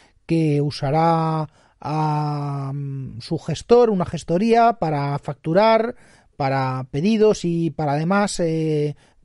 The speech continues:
que todo lo tiene alojado en su web y que usa su proveedor como respaldo, pues tendríamos un usuario de nubes.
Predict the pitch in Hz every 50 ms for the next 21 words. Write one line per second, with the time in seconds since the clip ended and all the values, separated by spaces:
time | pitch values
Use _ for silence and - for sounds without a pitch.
0 | _ - 151 147 143 131 - 175 170 175 175 170 165 165 165 165 160 147 160 156
1 | 156 156 156 156 151 147 147 143 - - 156 147 143 147 143 - - 143 135 170
2 | 220 240 247 240 247 240 240 - - - - - _ _ _ - 165 160 139 -
3 | - 160 156 156 156 156 151 151 156 180 160 - - 175 - - 170 170 165 165
4 | 165 156 - 170 165 165 160 165 170 160 - 147 143 139 131 127 - - - 208
5 | 214 220 214 208 185 170 151 - 156 156 170 190 214 220 226 220 - 208 196 190
6 | - - 170 170 185 208 196 170 147 139 135 135 120 104 90 - - - -